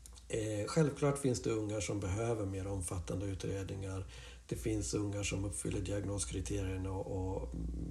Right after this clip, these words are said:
bör få en, en diagnos. Eh,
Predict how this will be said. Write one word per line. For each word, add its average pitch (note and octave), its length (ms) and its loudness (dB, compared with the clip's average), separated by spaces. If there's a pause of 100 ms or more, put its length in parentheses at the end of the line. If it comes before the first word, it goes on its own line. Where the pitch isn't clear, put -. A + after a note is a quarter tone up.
(220)
bör G#2 340 2
få G2+ 280 2
en, F#2+ 300 2
en G2+ 100 0
diagnos. G2 540 0 (1000)
Eh, G#2+ 520 2